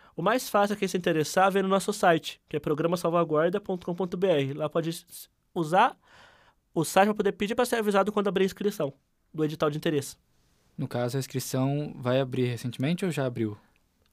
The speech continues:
Speaker 1: Já abriu, agora só pra junho ou julho.
Speaker 2: Interessante.
Speaker 1: As equipes estão formadas já, assim, pra esse ano, até o momento.
Speaker 2: Interessante. E a, após a, a inscrição,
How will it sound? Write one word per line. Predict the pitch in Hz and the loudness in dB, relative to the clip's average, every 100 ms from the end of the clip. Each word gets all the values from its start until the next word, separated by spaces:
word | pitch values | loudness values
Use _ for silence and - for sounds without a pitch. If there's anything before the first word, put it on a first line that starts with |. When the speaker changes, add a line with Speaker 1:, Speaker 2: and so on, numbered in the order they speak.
| _ _ _ - | _ _ _ -2
Speaker 1:
Já | 190 | 4
abriu, | 220 185 175 196 254 294 _ _ _ - | 4 4 2 2 0 -4 _ _ _ -4
agora | 180 185 196 | 4 6 6
só | 190 - 208 240 277 285 277 262 254 240 226 | 2 -2 0 2 0 -2 -2 0 0 0 -4
pra | 226 220 220 | 0 2 2
junho | 151 131 170 208 214 | -2 -2 0 2 6
ou | 220 | 6
julho. | 175 147 139 135 _ _ _ _ | 6 0 0 -6 _ _ _ _
Speaker 2:
Interessante. | - 107 - 151 | -20 -20 -10 -2
Speaker 1:
As | 156 | -2
equipes | 170 - | -2 -2
estão | 170 | -2
formadas | 170 175 160 143 135 | 2 2 6 4 4
já, | 139 | 0
assim, | 131 139 | -4 -8
pra | 139 | -6
esse | 135 - | -8 -6
ano, | 131 135 _ | -8 -10 _
até | - 135 | -12 -2
o | 143 | 0
momento. | 139 123 - _ _ _ _ _ _ | 2 -2 -6 _ _ _ _ _ _
Speaker 2:
Interessante. | _ 110 113 - 98 98 - _ _ _ _ _ | _ -14 -14 -12 -14 -14 -20 _ _ _ _ _
E | - 123 135 - - - _ _ _ | -6 -2 -2 -6 -12 -20 _ _ _
a, | 131 131 131 127 120 117 - _ - | -4 -2 -2 -2 -4 -8 -14 _ -20
após | - 131 - 156 185 | -12 -12 -2 2 2
a, | 160 139 | 2 0
a | 127 - | 0 -4
inscrição, | 135 127 135 123 - 127 160 165 | -4 -2 -2 -2 -2 0 0 0